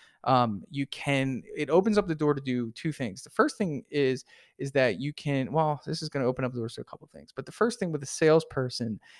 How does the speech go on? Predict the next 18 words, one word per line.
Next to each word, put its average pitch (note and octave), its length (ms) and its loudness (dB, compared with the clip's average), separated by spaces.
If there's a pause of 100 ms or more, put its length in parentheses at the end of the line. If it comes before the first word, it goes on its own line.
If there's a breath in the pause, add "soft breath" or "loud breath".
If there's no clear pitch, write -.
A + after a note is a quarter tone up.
(140 soft breath)
is C3 300 4
that C3 140 -2
it's B2+ 100 -4
going F3 240 2
to F3+ 160 0
allow C3+ 360 6
you C3 240 0
to A#2+ 520 -2 (460 soft breath)
help - 480 4
them C#3+ 200 4
see C3+ 540 0 (260)
where C#3+ 520 8
they C#3+ 180 6
are C3 240 4
pricing B2 560 -2
jobs. A#2 380 -4
So - 100 -2
if A#2 80 -2